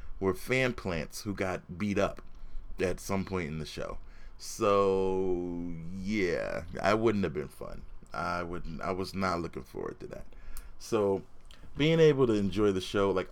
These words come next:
all the guys were there I like, Johnny Mundo, Prince Puma, uh, El Jefe, like, everybody was there, man, and it was,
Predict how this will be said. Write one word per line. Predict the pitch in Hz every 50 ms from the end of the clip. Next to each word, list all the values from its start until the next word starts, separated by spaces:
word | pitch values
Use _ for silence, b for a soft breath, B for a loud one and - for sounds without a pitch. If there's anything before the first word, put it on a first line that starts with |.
| - -
all | 104 117 120 113
the | 107 104
guys | 92 101 95 92 90 82
were | 92 85
there | 90 90 85
I | 82
like, | 82 82 85 85 87 85
Johnny | - - 90 87 90 87
Mundo, | 87 87 90 90 87 80 82 85 85 85 85 85 80 -
Prince | - 98 92 82 -
Puma, | - - - 92 87 85 82 82 82 80 78 76 b b b b b b b b b -
uh, | - 52 52 50 50 - - - - - - - - - - - - - -
El | - - 98 98
Jefe, | 95 101 101 - - - 104 101 98 95 90 82 - - - -
like, | - 98 95 95 92 - b b b b b b b b
everybody | - 101 123 131 131 120 120 113 107 104
was | 92 87 80 -
there, | - 82 80 76 71
man, | 73 71 71 73 69
and | 73 76 80 80 80 78 71
it | 85 90 90
was, | 90 92 87 85 - - -